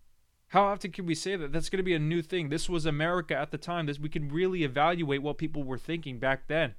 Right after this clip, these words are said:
And all these books and all these au-,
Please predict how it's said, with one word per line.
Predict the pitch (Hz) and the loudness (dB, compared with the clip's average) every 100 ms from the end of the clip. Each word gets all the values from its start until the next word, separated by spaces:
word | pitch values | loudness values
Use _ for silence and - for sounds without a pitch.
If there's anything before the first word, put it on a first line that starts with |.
| - - - - - - - - - - | -16 -20 6 10 10 8 4 -6 -10 -10
And | 123 | -4
all | 123 | -4
these | 110 98 | -4 -6
books | - 185 196 185 180 - | 2 6 6 6 2 -2
and | 127 | -4
all | 113 107 | -4 -6
these | 107 107 135 _ - | -8 -12 -14 _ -2
au-, | 156 | 0